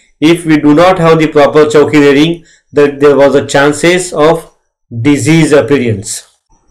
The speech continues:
<clears throat> So this is the fresh first install larva after feeding the leaves. Again, this is the close view of the first install larva. The whitish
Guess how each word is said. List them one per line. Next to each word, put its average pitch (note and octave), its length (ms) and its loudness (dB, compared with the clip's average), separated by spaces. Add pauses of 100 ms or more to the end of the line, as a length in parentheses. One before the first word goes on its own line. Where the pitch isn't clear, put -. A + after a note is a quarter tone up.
(140)
<clears throat> - 460 -2
So D3+ 200 0
this C#3+ 220 -2
is D#3 120 0
the D#3+ 340 -2 (280)
fresh E3+ 260 2 (140)
first D#3 240 0
install D#3 400 0
larva D3 680 0 (1000)
after D3+ 500 0
feeding D#3 340 2
the D3 100 2
leaves. E3 520 0 (640)
Again, C#3 280 -2
this C3+ 140 -2
is C3+ 120 -4
the C3+ 160 -2
close D3+ 360 2
view D#3 340 2
of C#3+ 80 -2
the C#3+ 140 0
first D3+ 260 0
install D3 340 0
larva. C#3 520 0
The C3+ 80 -4
whitish C3+ 640 0